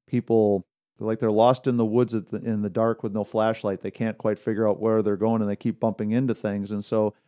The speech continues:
I think what we've been able to help them with today will be very, very valuable. If they're interested in learning more, it's softball recruiting dot com. Anything else that you would like to share with them, ways, the, the best way for them to contact you, uh, what, what the time frame is,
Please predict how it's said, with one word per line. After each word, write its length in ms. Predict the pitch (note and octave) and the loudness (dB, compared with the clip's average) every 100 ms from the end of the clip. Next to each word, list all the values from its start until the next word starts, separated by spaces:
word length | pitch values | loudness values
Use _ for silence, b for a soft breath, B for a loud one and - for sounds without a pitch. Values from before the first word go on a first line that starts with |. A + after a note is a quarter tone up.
| _ | _
I 120 | - | -4
think 180 | G#2+ A#2+ | 0 2
what 120 | C3 | 2
we've 180 | A#2+ B2 | 2 0
been 120 | A2+ | 0
able 180 | A#2+ A#2 | 0 0
to 80 | A2 | -2
help 240 | A2 C3 - | 0 -2 0
them 180 | A2 | 0
with 200 | G#2+ G#2+ | 0 -2
today 360 | - G2+ A2 B2 | -4 -2 0 2
will 120 | A2 | 2
be 100 | G#2 | -2
very, 260 | G2+ A2 G2+ | 0 0 2
very 200 | G2+ F#2 | 0 0
valuable. 600 | G2+ A#2 A#2 G2+ G2+ - _ _ | 2 2 2 0 -2 -4 _ _
If 160 | A#2+ A2+ | -4 0
they're 220 | A#2 A2+ | 2 2
interested 680 | - D#3+ - E3+ E3+ E3+ D#3 | 2 -2 0 2 2 2 0
in 300 | C#3 B2 G#2+ | 2 2 0
learning 420 | G#2+ B2 D3 D3+ | 2 2 2 0
more, 260 | A#2+ A2+ A#2 | 2 4 4
it's 240 | A2 - | 2 0
softball 540 | A2 A#2 - B2+ B2+ B2 | 0 2 2 2 2 2
recruiting 540 | A2+ - B2 B2+ B2+ | -4 -2 0 0 0
dot 260 | A#2 A#2 - | 0 -2 -4
com. 420 | A2+ F#2+ F#2 B2 _ _ _ _ - | -4 -4 -6 -10 _ _ _ _ -2
Anything 440 | C3 D3 - C3+ | 0 0 -2 -2
else 280 | A2 C#3 C3+ | 2 2 2
that 180 | A2+ - | -6 -4
you 80 | C3+ | 0
would 80 | |
like 220 | B2+ B2 A#2+ | 2 0 -2
to 60 | |
share 280 | - B2+ B2+ | -6 0 2
with 140 | B2 | 2
them, 200 | B2 A#2 | 2 2
ways, 360 | A2+ A2 A#2+ - | 2 2 0 0
the, 220 | A2+ G2 - | -2 -2 -6
the 100 | G#2 | -2
best 220 | A#2 B2+ | 0 2
way 140 | C3 | 0
for 240 | C3 - B2 | 0 0 0
them 100 | A#2+ | 0
to 80 | A#2+ | -4
contact 580 | C3 A#2+ A#2+ A#2 A#2 B2 | -4 -2 0 -2 -2 0
you, 340 | A#2 A#2 G#2+ | 2 4 2
uh, 100 | G2+ | 0
what, 340 | G2 A2 F#2 F2 | 2 0 -2 -2
what 240 | A2+ - | -4 -2
the 80 | G#2+ | -6
time 340 | - A#2 B2+ | -4 -4 -4
frame 440 | - B2 A#2+ A#2+ A2 | -4 -2 0 0 0
is, 440 | A2+ A2+ A2+ G#2+ | 2 2 0 -4